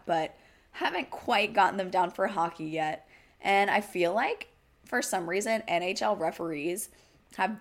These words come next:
the worst microphones that have ever <laughs> existed.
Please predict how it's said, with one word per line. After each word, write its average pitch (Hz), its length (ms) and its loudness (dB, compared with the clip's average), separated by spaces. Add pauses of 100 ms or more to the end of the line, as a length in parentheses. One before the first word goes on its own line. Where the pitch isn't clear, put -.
(100)
the 160 160 -2
worst 165 280 -4
microphones 170 760 -6
that 196 180 0
have 196 240 -4
ever 160 280 -2
<laughs> - 60 -6
existed. 156 720 -4